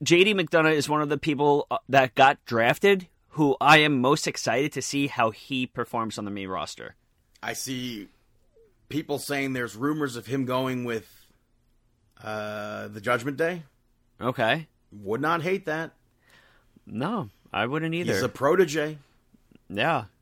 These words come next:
Speaker 1: But next up, you had Joe Gacy picking up the victory over Joe Coffey. Joe versus Joe, just no Samoa Joe, but this match,
Speaker 2: Or
Speaker 1: I
Speaker 2: just
Speaker 1: mean,
Speaker 2: Joe. <laughs>
Speaker 1: yeah, just Joe. <laughs>
Speaker 2: This was surprising.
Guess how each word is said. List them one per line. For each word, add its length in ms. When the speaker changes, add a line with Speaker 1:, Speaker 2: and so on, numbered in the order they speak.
Speaker 1:
But 280
next 280
up, 100
you 80
had 160
Joe 240
Gacy 640
picking 460
up 160
the 100
victory 440
over 240
Joe 340
Coffey. 720
Joe 240
versus 340
Joe, 440
just 260
no 160
Samoa 420
Joe, 300
but 320
this 360
match, 640
Speaker 2:
Or 100
Speaker 1:
I 60
Speaker 2:
just 240
Speaker 1:
mean, 80
Speaker 2:
Joe. 240
<laughs> 200
Speaker 1:
yeah, 340
just 280
Joe. 340
<laughs> 120
Speaker 2:
This 200
was 140
surprising. 640